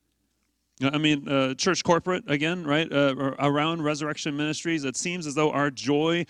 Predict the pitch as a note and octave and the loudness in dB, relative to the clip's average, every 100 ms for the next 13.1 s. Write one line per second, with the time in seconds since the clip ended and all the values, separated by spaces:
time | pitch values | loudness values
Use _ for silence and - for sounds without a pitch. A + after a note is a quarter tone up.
0 | - - D3+ B2 A2+ D#3 D#3 - C3+ A#2 | -10 -6 -2 -2 2 2 4 2 2 4
1 | D3 - - B2 B2+ D3 F#3 A3 - - | 2 0 -2 -2 -2 -4 -6 -10 -10 -12
2 | - _ _ _ _ _ _ _ _ - | -16 _ _ _ _ _ _ _ _ 0
3 | D#3 D3+ D3+ D#3+ G3 G#3+ F3 D3 D3+ D#3+ | 2 0 0 0 2 0 0 0 0 0
4 | C#3+ C3+ D3+ D3 A#2+ - - - F#3+ G#3 | -2 2 2 2 -2 -16 -18 -4 -2 0
5 | G#3+ E3+ D3+ - - E3+ E3 D3+ C3+ D3+ | 0 0 0 0 0 0 0 -2 -4 -6
6 | D#3+ E3 D3+ C3+ D#3 F#3+ G#3 G3 D3+ D#3+ | -4 0 -2 -2 -6 -4 -4 -2 -2 0
7 | D3+ B2 C#3 B2+ F#2 F2+ - F2 _ _ | 0 0 -2 -2 -6 -10 -16 -20 _ _
8 | _ _ _ _ _ _ _ - B2 - | _ _ _ _ _ _ _ -4 -4 -2
9 | C3 B2 G#2+ - - - C3 C3 - A#2 | -2 -2 -4 -8 -12 -2 0 0 -4 -8
10 | A2 - D3 - D3+ _ _ _ _ _ | -8 -10 -10 -10 -18 _ _ _ _ _
11 | _ _ _ _ _ _ _ _ _ _ | _ _ _ _ _ _ _ _ _ _
12 | _ - C3+ C#3 - - E3 C#3+ G#2 F#2+ | _ -4 2 4 2 -2 0 2 0 -4